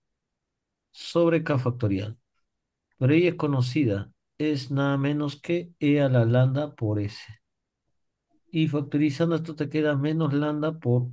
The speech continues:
uno menos S. Ya, recuerden, con, en términos de la primera y segunda derivada pueden calcular la esperanza y la varianza, ¿no? Si yo derivaba esta función, la función de generadora,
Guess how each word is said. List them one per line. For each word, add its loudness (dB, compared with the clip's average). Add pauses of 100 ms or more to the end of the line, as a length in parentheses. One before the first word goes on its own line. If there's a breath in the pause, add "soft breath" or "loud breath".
uno 0
menos -2
S. -6 (1800)
Ya, 4
recuerden, 2
con, -4
en 0
términos 2
de 4
la 2
primera 2
y 2
segunda 0
derivada 2
pueden 0
calcular 2
la 2
esperanza 2
y -10
la 0
varianza, 2
¿no? -4 (1300)
Si -4
yo 4
derivaba 2
esta -4
función, -2 (1200)
la 2
función 2
de 0
generadora, 6